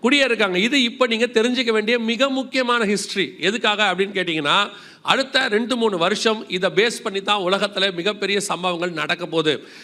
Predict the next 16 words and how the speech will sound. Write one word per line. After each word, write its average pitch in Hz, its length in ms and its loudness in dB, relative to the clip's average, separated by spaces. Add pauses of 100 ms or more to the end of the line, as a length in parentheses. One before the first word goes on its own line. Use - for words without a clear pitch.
எல்லாரும் 208 440 2
என்ன 208 160 2
சொல்லுவாங்க 196 400 0
ஐநா 196 240 2
சபையிலன்னா, 185 500 2 (240)
"எதுக்குங்க 240 560 2
இவ்வளோ 247 480 2
பெரிய 220 280 2
யுத்தம், 185 440 0
உலக, 202 240 2
மூன்றாம் 226 380 0
உலக 214 240 0
யுத்தம் 190 220 0
ஒண்ணு 175 60 -2
நடக்க 180 260 0
போகுது, 170 300 -2